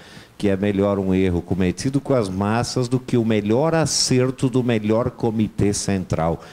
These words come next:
E eu concordo com a Rosa Luxemburgo nesse sentido, sem querer cair no basismo. E uma organização para ser a memória histórica da luta da classe trabalhadora,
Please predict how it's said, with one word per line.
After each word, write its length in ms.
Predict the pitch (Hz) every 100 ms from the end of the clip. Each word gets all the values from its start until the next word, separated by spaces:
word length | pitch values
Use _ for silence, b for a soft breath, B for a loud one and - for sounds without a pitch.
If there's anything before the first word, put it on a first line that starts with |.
| B -
E 100 | 104
eu 120 | 110
concordo 560 | 131 135 - 107 104
com 100 | 107
a 60 | 107
Rosa 360 | 92 90 90 92
Luxemburgo 680 | 90 92 98 90 90 92 90
nesse 260 | 95 90
sentido, 600 | - 117 107 - 127 131 B B B
sem 540 | - - 135 135 135 B B
querer 380 | - 135 110 107
cair 360 | 107 101 95 90
no 100 | 95
basismo. 680 | 104 107 90 107 90 71 65 B B B B
E 120 | - 190
uma 180 | 202
organização 800 | 202 170 170 151 143 123 - 180
para 180 | 160 143
ser 220 | - 151
a 60 | 151
memória 520 | 139 135 160 190 185
histórica 880 | 143 - - 180 202 220 165 113 110
da 120 | 101
luta 400 | 95 98 101 95
da 100 | 92
classe 320 | - 104 92
trabalhadora, 920 | - 85 78 69 67 71 135 143 139